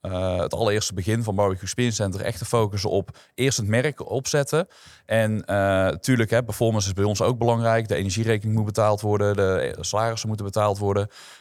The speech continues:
Eh, dus uiteindelijk hebben we ook, ook gewoon hele slimme datamensen die bezig zijn met de juiste campagnes op de juiste momenten, eh, goede leveren, eh, tijden en dat soort dingen. Maar primair wel dat merk eerst opbouwen.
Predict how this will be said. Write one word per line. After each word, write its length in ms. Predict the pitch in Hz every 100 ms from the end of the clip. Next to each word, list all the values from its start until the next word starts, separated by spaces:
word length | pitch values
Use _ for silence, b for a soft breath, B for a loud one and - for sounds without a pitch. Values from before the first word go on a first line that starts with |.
| B
Eh, 240 | 95 95
dus 120 | 95
uiteindelijk 420 | 101 73 107 104
hebben 200 | 104 101
we 80 | 101
ook, 80 | -
ook 180 | 98 -
gewoon 220 | 110 104
hele 260 | 101 104 98
slimme 360 | - 110 104
datamensen 680 | 92 104 107 101 101 - 101
die 180 | 101 95
bezig 340 | 98 104 101
zijn 260 | - 101 95
met 300 | 98 95 - B B B B
de 80 | 104
juiste 280 | 107 104 -
campagnes 480 | 113 98 110 107 104
op 100 | 95
de 60 |
juiste 300 | 101 101 98
momenten, 680 | 98 104 95 101 101 98 -
eh, 340 | 95 92 92 92
goede 260 | - 120 104
leveren, 600 | 101 98 101 98 95 87
eh, 140 | 98
tijden 400 | 98 104 98 95
en 80 | 92
dat 120 | 117
soort 160 | - 123
dingen. 260 | 131 160 B B B B B
Maar 340 | - 107 104 92 -
primair 480 | 131 151 120 107 104
wel 380 | 113 107 107 101
dat 140 | 101
merk 320 | 98 120 110
eerst 340 | - 95 87 -
opbouwen. 560 | 101 87 82 80 82